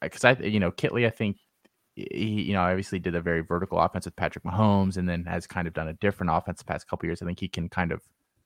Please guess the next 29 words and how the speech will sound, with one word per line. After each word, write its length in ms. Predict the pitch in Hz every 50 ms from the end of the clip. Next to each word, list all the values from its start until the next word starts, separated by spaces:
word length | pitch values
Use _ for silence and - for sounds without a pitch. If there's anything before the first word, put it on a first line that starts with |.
| _ _ _ _ _ _ _ _ _ _
shift 540 | - - - - - - - 104 98 - -
it 100 | 87 -
to 80 | - 85
what 120 | 85 -
it 60 | -
needs 160 | 87 87 85
to 80 | - 87
be. 120 | 95 95
That's 280 | 92 98 110 156 175 -
the 100 | - 170
only, 240 | 151 151 151 143 135
like, 160 | 110 92 90
real 340 | - 90 82 80 87 87 85
P 280 | - - - - 90 90
five 440 | - - 85 - 85 92 101 - -
place 260 | - 110 117 120 -
that 100 | 117 113
stands 300 | - - 98 92 90 90
out 180 | 82 95 104
to 80 | - -
me 100 | 120 113
that 120 | 101 95 80
I 60 | 82
think, 320 | - - - 90 82 -
like, 260 | - - - - - - _ _ _ _ _ _ _ _ _ _ _ _ _ _ _ _ _ _ _ _
he'd 280 | - 95 87 101 98 87
be 180 | - 85 - - -
decent 400 | - 87 87 - - - - -
at. 200 | - - -